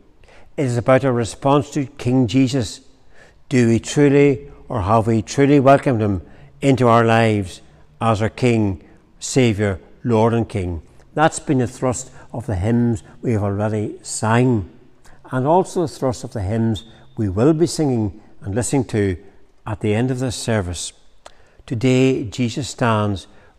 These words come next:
ready to welcome you with joy. He doesn't sta-, he does stand and weep over us, or does he welcome us with joy?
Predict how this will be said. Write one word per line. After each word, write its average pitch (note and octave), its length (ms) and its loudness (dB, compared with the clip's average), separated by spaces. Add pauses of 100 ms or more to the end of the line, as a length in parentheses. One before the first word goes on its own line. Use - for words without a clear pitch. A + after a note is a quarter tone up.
ready C#3 300 0
to C#3+ 180 -2
welcome B2+ 580 0
you A2+ 380 0
with A2+ 260 -6
joy. G2 520 0 (680)
He - 140 -14
doesn't C#3+ 340 0
sta-, - 360 -8 (220)
he - 160 -6
does D3 320 2
stand A#2+ 580 0 (840)
and G#2 140 -4
weep B2 280 0
over C3 340 0
us, - 300 -6 (500)
or A#2 180 -2
does G#2+ 220 -2
he G#2+ 100 -2
welcome G#2 400 -2
us G2+ 180 -6
with - 180 -12
joy? F#2 420 -4